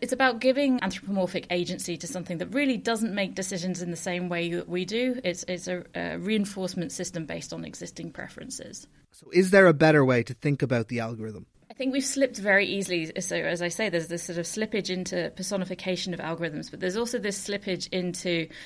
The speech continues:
Speaker 1: thinking of social media platforms as some sort of form of human right.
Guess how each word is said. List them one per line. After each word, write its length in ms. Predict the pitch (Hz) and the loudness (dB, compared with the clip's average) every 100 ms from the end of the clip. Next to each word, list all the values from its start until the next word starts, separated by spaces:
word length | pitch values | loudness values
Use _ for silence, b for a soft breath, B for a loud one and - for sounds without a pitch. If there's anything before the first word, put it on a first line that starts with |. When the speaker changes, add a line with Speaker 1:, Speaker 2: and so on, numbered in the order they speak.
| B - | B -10
Speaker 1:
thinking 460 | - 240 240 233 | -2 0 2 0
of 100 | 190 | -2
social 340 | - 196 185 185 | -2 -2 -2 -2
media 300 | 185 175 180 | -2 -2 -4
platforms 580 | 175 151 - 165 147 - | -4 -8 -6 -6 -6 -8
as 220 | 151 151 | -10 -8
some 140 | 170 | -10
sort 120 | 170 | -10
of 60 | 165 | -10
form 200 | 180 165 | -8 -8
of 80 | 156 | -10
human 400 | - 175 160 156 | -8 -6 -6 -6
right. 440 | 151 - - - | -6 -8 -12 -14